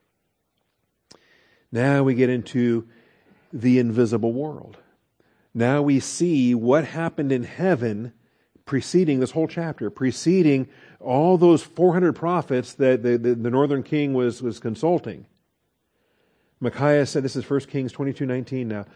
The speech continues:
Micaiah said, "Therefore, hear the word of the Lord. I saw the Lord sitting on his throne, and all the host of heaven standing by him on his right and on his left."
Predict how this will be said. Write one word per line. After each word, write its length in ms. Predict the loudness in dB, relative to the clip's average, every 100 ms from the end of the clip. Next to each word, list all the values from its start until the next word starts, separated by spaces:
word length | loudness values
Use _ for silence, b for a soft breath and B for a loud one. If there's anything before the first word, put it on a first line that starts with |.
| b b b
Micaiah 420 | -2 2 2 2
said, 260 | 2 0
"Therefore, 440 | 4 4 2 2 -2
hear 300 | 0 2 4
the 100 | 4
word 220 | 4 2
of 60 | 2
the 40 |
Lord. 360 | 2 4 4 2
I 120 | 0
saw 400 | -2 0 2 4
the 120 | 2
Lord 340 | 2 0 -2
sitting 280 | -2 0 0
on 140 | 0 -2
his 140 | -4
throne, 440 | -4 -2 0 -2 -6 b b b
and 120 | -4 2
all 400 | 4 4 4 4
the 100 | 4
host 300 | 4 4 2
of 80 |
heaven 360 | -2 0 2 0
standing 440 | -2 -2 0 0
by 220 | 0 0 0
him 180 | 0
on 140 | 0 0
his 140 | -2
right 240 | 0 0 0
and 120 | -2
on 140 | -4
his 140 | -4 0
left." 460 | 0 0 -6 -20